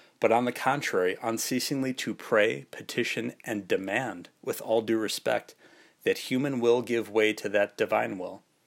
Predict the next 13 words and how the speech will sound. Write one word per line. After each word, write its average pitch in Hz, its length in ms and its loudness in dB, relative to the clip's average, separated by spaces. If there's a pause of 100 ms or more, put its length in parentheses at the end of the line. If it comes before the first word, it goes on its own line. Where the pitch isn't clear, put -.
(320)
that 104 200 2
the - 60 -10
third 123 320 0
secret 131 360 -2
of 120 80 0
Fatima, 98 480 0 (500)
a - 60 -14
precious - 480 0
message, 104 520 -6 (720)
warning 123 520 0 (160)
to - 120 -14
the 104 100 -2
church - 580 -4